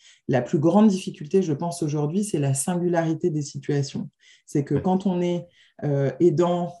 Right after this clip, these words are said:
Speaker 1: d'un enfant, euh, en situation de handicap ou d'un enfant malade, quand c'est son conjoint,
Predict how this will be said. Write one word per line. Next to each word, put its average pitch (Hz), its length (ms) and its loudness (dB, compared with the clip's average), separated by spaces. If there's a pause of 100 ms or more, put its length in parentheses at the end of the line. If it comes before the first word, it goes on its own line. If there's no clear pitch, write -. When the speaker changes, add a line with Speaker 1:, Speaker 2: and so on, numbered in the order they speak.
(200)
Speaker 1:
d'un 120 240 0
enfant, 214 680 2
euh, 135 360 0
en 131 180 -2
situation 135 480 -4
de 139 80 0
handicap 165 480 -2
ou 165 60 -4
d'un 143 180 2
enfant 131 260 -4
malade, 185 540 -4 (120)
quand 160 140 -4
c'est 143 200 -4
son 135 180 -2
conjoint, 208 640 4